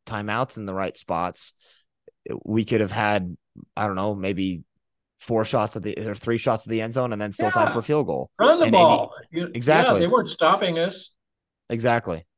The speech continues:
Speaker 1: So
Speaker 2: Ah.
Speaker 1: I don't, I don't know what that's about,
Speaker 2: I don't
Speaker 1: but,
Speaker 2: get it.
Speaker 1: uh,
Speaker 2: We got,
Speaker 1: I,
Speaker 2: we
Speaker 1: I'm
Speaker 2: got
Speaker 1: sure we'll
Speaker 2: out-coached last night, I believe.
Speaker 1: Yes, we did. We definitely did. Luke Fickell knew what he's, knew what he was doing. I,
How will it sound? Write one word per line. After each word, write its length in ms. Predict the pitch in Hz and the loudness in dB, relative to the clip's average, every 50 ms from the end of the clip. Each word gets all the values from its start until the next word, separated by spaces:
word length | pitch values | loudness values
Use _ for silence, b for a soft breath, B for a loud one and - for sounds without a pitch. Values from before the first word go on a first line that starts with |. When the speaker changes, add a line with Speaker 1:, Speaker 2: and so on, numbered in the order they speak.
| - - | -2 2
Speaker 1:
So 220 | - 104 98 92 - | 4 4 4 4 2
Speaker 2:
Ah. 60 | - 117 | 2 2
Speaker 1:
I 40 | |
don't, 140 | 117 117 - | 2 2 2
I 120 | - 113 113 | 0 0 0
don't 120 | 113 110 | 2 2
know 120 | 110 107 | 2 2
what 160 | 107 107 101 98 | 2 2 0 0
that's 220 | 110 101 101 - | -2 -4 -4 -6
about, 260 | 90 101 101 98 90 | -4 -2 -2 -2 -2
Speaker 2:
I 40 | - | -4
don't 100 | 113 113 | -6 -6
Speaker 1:
but, 120 | 110 107 | -6 -6
Speaker 2:
get 80 | 101 - | -6 -6
it. 40 | - | -6
Speaker 1:
uh, 160 | 92 87 90 | -6 -4 -2
Speaker 2:
We 80 | - 190 | 0 2
got, 240 | 190 214 196 - - | 4 2 2 2 2
Speaker 1:
I, 40 | - | 0
Speaker 2:
we 60 | 202 | 2
Speaker 1:
I'm 60 | 208 | 2
Speaker 2:
got 140 | 254 202 165 | 4 4 6
Speaker 1:
sure 80 | 160 156 | 6 6
we'll 120 | 160 - | 4 4
Speaker 2:
out-coached 600 | 95 - - 160 160 156 - - - - - - - | 2 2 4 6 6 6 4 0 -8 -14 -18 -16 -10
last 340 | 127 117 113 110 107 - 117 | -8 -6 -4 -4 -6 -6 -6
night, 160 | 107 107 104 | -6 -4 -4
I 100 | 104 107 | -4 -4
believe. 320 | 101 104 104 104 101 92 | -6 -6 -8 -6 -4 -2
Speaker 1:
Yes, 160 | 107 107 104 - | 0 0 0 0
we 100 | 110 101 | -2 0
did. 240 | 101 92 90 80 - _ _ _ _ _ _ - | 0 0 0 -2 -6 _ _ _ _ _ _ -2
We 100 | 110 110 | 2 2
definitely 280 | 113 113 - 113 110 | 2 2 2 2 0
did. 160 | 101 110 104 | 0 0 2
Luke 180 | 104 117 127 123 | 2 0 0 0
Fickell 520 | - - 131 120 - 120 117 110 104 95 - - | 0 -2 -2 0 2 0 0 0 -2 -6 -8 -8
knew 180 | 107 113 117 120 | -4 -2 0 0
what 80 | 123 | 0
he's, 240 | 123 120 117 107 98 - | 0 -2 -6 -8 -10 -8
knew 160 | 104 113 113 | -4 -4 -2
what 80 | 113 113 | 0 0
he 60 | 110 | -2
was 140 | 110 107 98 | -2 -2 -2
doing. 340 | 107 107 104 104 104 101 | -2 -2 -2 -2 -2 -4
I, 140 | 95 95 90 | -4 -6 -8